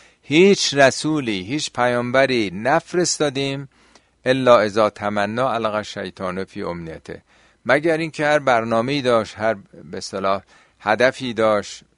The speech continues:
برای نجات مردم، برای تبلیغ دین، شیطان هم میدان داشت که در آرزوهای او دخالت بکنه. حالا بعد توضیح می‌ده که ما این آزادی که دادیم به شیطان صفتان سه نتیجه هست.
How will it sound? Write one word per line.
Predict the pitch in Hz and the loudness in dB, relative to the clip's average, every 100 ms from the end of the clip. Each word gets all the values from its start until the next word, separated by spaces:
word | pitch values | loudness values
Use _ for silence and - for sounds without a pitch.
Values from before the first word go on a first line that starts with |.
| _ _ | _ _
برای | - 139 | -4 -2
نجات | 135 123 117 117 123 | -2 -2 0 -2 -2
مردم، | 113 104 98 101 104 95 | -4 -2 -2 -4 -6 -6
برای | 90 95 104 | -6 -4 -4
تبلیغ | 101 95 90 101 95 98 | -6 -8 -8 -8 -6 -6
دین، | 92 135 165 147 _ _ _ | -6 -4 -4 -8 _ _ _
شیطان | - 110 107 117 139 | -6 -6 -2 -2 0
هم | 156 | -2
میدان | 127 110 170 202 | -4 -4 -4 -4
داشت | 165 - | -6 -6
که | - 113 | -8 -2
در | 107 101 | 0 0
آرزوهای | - 101 95 92 - 90 104 | -2 -4 -4 -8 -8 -6 -4
او | 113 117 139 151 _ _ _ _ _ 90 | -6 -6 -8 -10 _ _ _ _ _ -10
دخالت | 90 92 98 95 131 | -8 -4 -2 -2 -4
بکنه. | - 120 117 110 101 95 - _ _ _ _ _ - 107 92 - - 98 - _ - - | -8 -10 -8 -6 -6 -8 -14 _ _ _ _ _ -8 -6 -8 -14 -14 -14 -16 _ -20 -8
حالا | 117 | -6
بعد | 127 127 135 | -2 -2 -4
توضیح | 135 117 120 165 | -6 -4 -4 -6
می‌ده | 160 156 | -6 -8
که | 147 160 | -6 -6
ما | 151 139 160 | -4 -4 -4
این | 156 | -4
آزادی | 67 113 101 110 107 160 | -2 -2 0 -4 -4 -8
که | 151 | -8
دادیم | 110 107 104 | -6 -6 -6
به | 101 | -8
شیطان | 95 104 98 101 | -8 -12 -10 -12
صفتان | - 101 92 - 139 | -10 -10 -10 -8 -8
سه | 127 151 | -6 -6
نتیجه | 156 131 110 101 135 | -4 -6 -6 -6 -4
هست. | 117 - | -4 -6